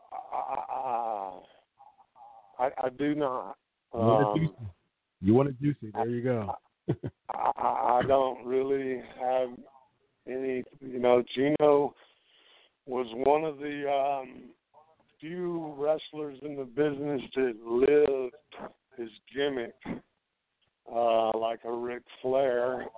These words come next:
Speaker 1: um, uh, Randy Macho Savage. You know, that, that, that was them in real life. And,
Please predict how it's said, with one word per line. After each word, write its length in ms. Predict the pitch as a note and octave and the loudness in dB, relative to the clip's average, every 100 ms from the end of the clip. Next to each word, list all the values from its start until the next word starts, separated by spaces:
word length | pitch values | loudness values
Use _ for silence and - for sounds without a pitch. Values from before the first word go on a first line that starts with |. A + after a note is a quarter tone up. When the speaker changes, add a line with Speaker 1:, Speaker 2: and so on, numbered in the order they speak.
| A2+ | -12
Speaker 1:
um, 680 | A2 A2 A2 G#2+ G#2+ G2+ G#2 F#2 - - _ - - - _ _ G#2+ | -8 -4 -2 -2 -4 -8 -14 -18 -20 -20 _ -20 -20 -20 _ _ 2
uh, 480 | A2 G#2 F#2+ G2+ G#2+ | 6 8 6 6 2
Randy 480 | A#2+ A#2+ B2+ B2+ | 2 2 2 2
Macho 680 | A#2 A#2+ A#2+ - - B2 B2 - - | 2 2 2 0 -2 -2 -2 -4 2
Savage. 540 | B2+ B2+ B2+ A#2+ A#2+ A#2 - - A#2+ A#2 | 4 6 2 0 -4 -6 -16 -18 -18 -14
You 100 | A#2+ | -6
know, 300 | A#2 A#2 A2+ | 0 0 -2
that, 120 | A#2 - - | -8 -10 -12
that, 100 | A2 _ _ _ G#2 | -14 _ _ _ 2
that 300 | B2 C3+ C#3+ | 6 6 4
was 160 | C#3+ A#2+ A2+ | 0 -4 -6
them 260 | C3+ C#3 B2+ | -8 -8 -8
in 160 | A#2+ | -10
real 360 | A#2+ B2+ B2+ B2+ | -6 -4 -4 -2
life. 300 | B2 B2+ A#2 - - _ - | -2 -2 -4 -10 -18 _ -18
And, 340 | A2+ A2+ | -16 -14